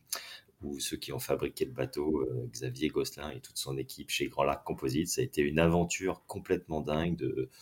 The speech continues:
de concevoir, développer et construire ce bateau, euh, qui a été hyper formatrice pour moi.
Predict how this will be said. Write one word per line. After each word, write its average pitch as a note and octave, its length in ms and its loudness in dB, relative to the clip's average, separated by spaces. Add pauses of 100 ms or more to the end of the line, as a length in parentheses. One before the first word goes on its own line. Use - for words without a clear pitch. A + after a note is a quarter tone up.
(480)
de B1 160 0 (120)
concevoir, D#2+ 920 6
développer D2+ 680 6
et - 80 2
construire E2 520 0
ce - 120 4
bateau, C2+ 380 2 (640)
euh, C2 360 2 (160)
qui - 80 0
a C#2 40 6
été C#2 340 4
hyper F2 280 4
formatrice C#2+ 540 0
pour B1+ 220 -2
moi. C#2+ 320 2